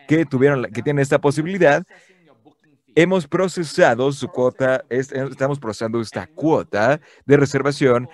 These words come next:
y daremos a algunas personas. Estas personas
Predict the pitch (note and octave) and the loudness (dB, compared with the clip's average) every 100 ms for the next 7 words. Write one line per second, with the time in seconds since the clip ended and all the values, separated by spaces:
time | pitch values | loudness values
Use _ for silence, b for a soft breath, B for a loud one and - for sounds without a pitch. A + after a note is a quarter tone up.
0 | B B - E3+ G3 F3+ E3+ E3 - B2+ | B B -4 2 2 2 -2 -6 -4 -2
1 | B2+ B2+ C#3 - A#2 - C#3+ F2 D#2+ A2 | -2 -2 -6 -6 -8 -2 -2 -2 -6 -6
2 | A2 b b b _ - C#3+ _ C3+ F#3+ | -8 b b b _ -20 -20 _ _ -20
3 | A3 _ G3+ _ _ - _ C#3+ D3 F#3+ | _ _ _ _ _ -20 _ -2 2 0
4 | D3 C#3 A2+ G#2 F#3 G3+ G#2+ G#2 C3+ D3+ | 2 2 2 0 2 2 2 0 0 -2